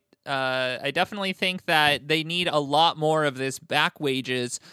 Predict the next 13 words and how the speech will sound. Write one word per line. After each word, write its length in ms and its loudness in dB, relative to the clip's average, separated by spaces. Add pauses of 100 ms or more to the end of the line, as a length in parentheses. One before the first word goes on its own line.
(140)
uh, 400 4
especially, 640 0
I 40 -2
mean, 200 -4
like, 180 -6
when 100 -4
we 120 -8
talk 280 2
about 460 0
the 240 -2
withholding 540 -2
of 140 -6
benefits, 720 0